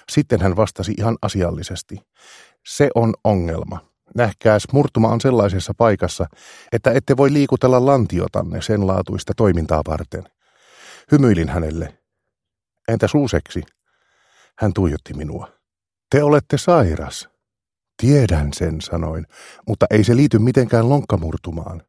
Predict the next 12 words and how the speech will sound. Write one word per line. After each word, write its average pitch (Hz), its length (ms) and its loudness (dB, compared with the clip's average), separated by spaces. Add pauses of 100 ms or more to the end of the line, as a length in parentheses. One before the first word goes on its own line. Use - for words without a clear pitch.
(1000)
Hän 113 180 2
laski 120 280 2
rauhoittavasti 92 720 2
kätensä 101 400 0
käsivarrelleni. 76 840 -6 (720)
"Te 113 140 0
paranette 120 480 0
kyllä. 76 340 -4 (480)
Me 117 160 2
valmistaudumme 117 720 2
siirtämään 110 560 -2
teidät 110 240 0